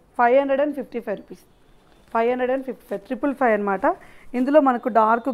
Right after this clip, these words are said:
green color and dark violet color అవైలబుల్గా ఉంది. Prices అయితే కొంచెం కొంచెం increase అయ్యాయండి, ప్రతి ఒక్కటి rate పెరిగింది, ఇవి కూరగాయలతో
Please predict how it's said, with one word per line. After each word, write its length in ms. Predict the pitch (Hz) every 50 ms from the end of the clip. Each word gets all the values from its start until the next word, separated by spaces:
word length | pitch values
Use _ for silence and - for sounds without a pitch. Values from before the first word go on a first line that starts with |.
| 202 196
green 240 | 233 247 254 247 247 254
color 200 | 240 247 247 240 220
and 100 | 208 196 196
dark 300 | 185 190 202 226 - 240 220 196 196
violet 280 | 190 190 196 202 - - 214
color 160 | 208 196 190
అవైలబుల్గా 460 | 180 180 185 175 180 190 180 190 190 185 190
ఉంది. 160 | 196 269 370 - - - _ _ - - - - - -
Prices 360 | 226 220 226 220 262 262 262 247
అయితే 120 | 240 247 - -
కొంచెం 240 | 214 202 202 214 196 -
కొంచెం 180 | 214 - 214 202
increase 280 | 196 190 208 220 202 214 202
అయ్యాయండి, 420 | 196 196 196 190 190 190 190 226 226 _ _ _ -
ప్రతి 260 | 190 - _ - 240 226
ఒక్కటి 220 | 214 220 - 208 220 196
rate 140 | 196 185 185 196
పెరిగింది, 260 | 185 180 202 208 202 185
ఇవి 100 | 185 180 185 185 180 196 - _ -
కూరగాయలతో 500 | 202 196 190 185 190 190 180 175 -